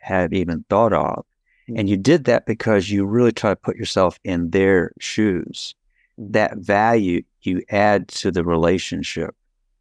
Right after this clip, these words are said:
Speaker 1: it's hard to quantify, but it can't help but my thought is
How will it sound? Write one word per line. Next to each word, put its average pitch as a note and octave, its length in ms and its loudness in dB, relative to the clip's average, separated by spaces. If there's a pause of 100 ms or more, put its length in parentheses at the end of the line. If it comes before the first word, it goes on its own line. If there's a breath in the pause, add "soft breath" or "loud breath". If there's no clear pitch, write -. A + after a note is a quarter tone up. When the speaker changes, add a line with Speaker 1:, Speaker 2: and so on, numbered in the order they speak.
(140)
Speaker 1:
it's A2 140 -6
hard C3 240 2
to F2+ 60 0
quantify, E2 1080 -2 (400)
but G#2+ 320 0 (580)
it - 180 0
can't E3 260 0 (180)
help - 380 0
but F#2+ 120 -4 (640)
my A#2 240 -2
thought A2+ 320 2
is G2+ 240 0